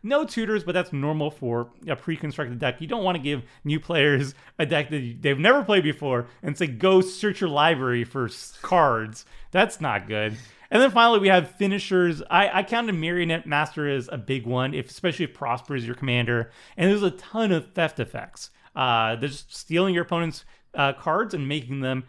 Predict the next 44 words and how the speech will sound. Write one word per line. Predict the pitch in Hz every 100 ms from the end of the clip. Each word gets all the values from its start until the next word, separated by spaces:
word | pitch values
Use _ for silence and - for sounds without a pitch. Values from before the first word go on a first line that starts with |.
| _ -
uh, | 123 123 113 113 113 113
kill | - 185
each | 165
other | 160 139 127
with | 117 123
it, | 151 202 -
or | 196 269
use | 202 185
goat | 131 113 190 214
effects | 202 143 -
like | 139
Kazakar | - 196 180 165 135 123 - -
or | - 139
Disrupt | 127 127 151 123
Decorum | 120 - 185 185 175 160 - _
to | 147
make | 165 170
them | 156
kill | 139 175 165
each | 147
other | 156 139
with | 131
the | 135 127
creatures | - 143 131
they | 123 120
have | 123 117
on | 123
the | 110
battlefield. | 113 120 110 - 110 104 104 _ _ _ _ _ - - - _ _ _ -
I | 208
think | 214 -
overall, | 175 135 139 123 107 - _ _
really | 143 156 160
good | 127 123
stuff | - 123 104
here. | 120 101 -
I, | 135 127
I'm | 131 127
really | 127 127 123 120 -
impressed | 123 - 135 180 -
by | - -
it. | 127 - _ _ _ _ _ _ _ _ _ _ _ _ _ -
All | 147
right, | 202 208 110